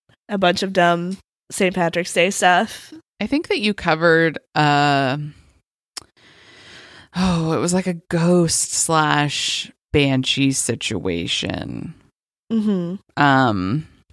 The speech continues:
Speaker 2: I don't remember. I'll have to look it up. But I do have, I actually looked up some weird facts about Saint Patrick's Day for this
Speaker 1: <gasps>
Speaker 2: episode.
Speaker 1: You did?
Speaker 2: I did. You know, just 'cause. Uh, I actually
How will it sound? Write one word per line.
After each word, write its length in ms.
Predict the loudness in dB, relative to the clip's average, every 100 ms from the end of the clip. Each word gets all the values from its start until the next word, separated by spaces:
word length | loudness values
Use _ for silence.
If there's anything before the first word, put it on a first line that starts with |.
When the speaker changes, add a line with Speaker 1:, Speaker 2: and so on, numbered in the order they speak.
| _ _ -20 -6
Speaker 2:
I 60 | 0
don't 120 | 0
remember. 320 | 0 -2 -4 -4
I'll 100 | -4
have 100 | -4
to 60 | -8
look 160 | -8
it 60 | -8
up. 180 | -8 -4
But 160 | 0 2
I 120 | 2
do 420 | -2 0 2 2
have, 500 | 2 4 4 2 -2 -2
I 60 |
actually 340 | -2 0 0 0
looked 240 | 0 0 0
up 120 | -2
some 160 | -2
weird 220 | -2 -2 0
facts 380 | -2 -2 -6
about 260 | -8 -8 -8
Saint 160 | -10 -8
Patrick's 400 | -8 -8 -14 -12
Day 220 | -12 -10
for 500 | -12 -10 -8 -8 -10 -12 -12 -10
this 140 | -10 -10
Speaker 1:
<gasps> 20 |
Speaker 2:
episode. 500 | -12 -14 -12 -10 -8
Speaker 1:
You 80 | -8 -4
did? 640 | 0 2 2 4 2 0
Speaker 2:
I 40 | -2 -6 -8
did. 140 | -12 _ _ -20 _ -4
You 100 | 2
know, 400 | 2 4 2 -2 _ _ _ _ -8
just 200 | -6 -2
'cause. 600 | 2 4 2 0 -8 -20 _ _ -20 -20 _
Uh, 560 | 0 2 4 4 2 0 -6 _ _
I 100 | 0
actually 600 | 0 0 -2 0 -2 -6